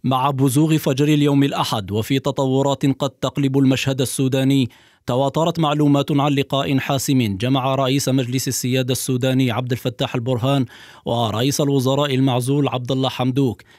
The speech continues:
توصل خلاله لاتفاق لحل الأزمة السياسية الراهنة. وبحسب تقارير إعلامية، فقد أعلنت المبادرة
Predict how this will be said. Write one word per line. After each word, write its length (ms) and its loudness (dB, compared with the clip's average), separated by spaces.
توصل 540 0
خلاله 580 0
لاتفاق 540 -2
لحل 440 -2
الأزمة 420 -2
السياسية 720 -2
الراهنة. 640 -2
وبحسب 640 0
تقارير 720 0
إعلامية، 540 2
فقد 300 -4
أعلنت 420 0
المبادرة 580 0